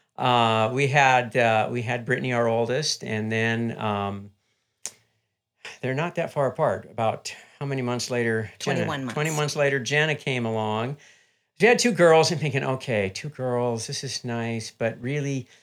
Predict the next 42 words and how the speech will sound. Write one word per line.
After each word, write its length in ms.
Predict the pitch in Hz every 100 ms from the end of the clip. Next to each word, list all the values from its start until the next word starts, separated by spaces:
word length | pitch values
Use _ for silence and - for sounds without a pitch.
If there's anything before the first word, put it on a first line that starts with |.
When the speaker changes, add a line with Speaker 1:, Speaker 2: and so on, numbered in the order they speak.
| _ _ _ -
Speaker 2:
oh, 60 |
it'd 120 | 147 123
be 80 |
kinda 280 | 113 147 135
nice 320 | 117 107 104 -
to 120 | 98
try 340 | - - 101
for 200 | 95 95
a 40 | 90
boy." 520 | 101 87 85 - -
So 560 | - - 107 98 95 92
Speaker 1:
Yeah, 120 | 131
and 100 | 160
I 80 | 196
was 160 | 190
all 180 | 180 175
on 140 | 160 143
board 240 | 147 143
for 100 | 143
that. 220 | 131 139
Speaker 2:
Yeah, 160 | - - -
Speaker 1:
I 60 | 151
was 80 | 147
Speaker 2:
so 100 | 120
Speaker 1:
like, 120 | 110
"Yeah, 180 | 156 135
let's, 300 | 143 160 -
let's 200 | 147 -
do 180 | 151 151
that." 120 | -
Speaker 2:
so 80 | 139
we're 160 | 135
already 240 | 156 202 202
moving 320 | 185 185 180
past 340 | 160 143 147
my 160 | 143 123
target 400 | - 135 131 127
number 320 | 120 113 113
of 140 | 104 -
two. 480 | - 113 101 123 -
Speaker 1:
<laughs> 40 |
Speaker 2:
That 120 | 117